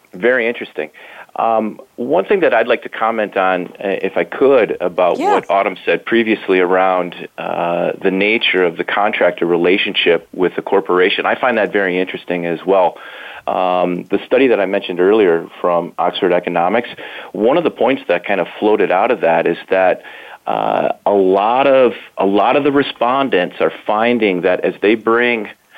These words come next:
Speaker 1: contractors and external talent into their workforce,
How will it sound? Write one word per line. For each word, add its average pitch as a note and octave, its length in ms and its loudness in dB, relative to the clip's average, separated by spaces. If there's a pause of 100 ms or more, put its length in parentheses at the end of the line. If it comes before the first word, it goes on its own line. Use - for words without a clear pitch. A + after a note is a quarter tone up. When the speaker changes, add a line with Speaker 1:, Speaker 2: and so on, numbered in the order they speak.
(100)
Speaker 1:
contractors F2 920 0 (180)
and E2 200 -8
external G2 440 0
talent A2+ 480 -2
into G#2+ 400 0
their E2+ 220 4
workforce, - 680 0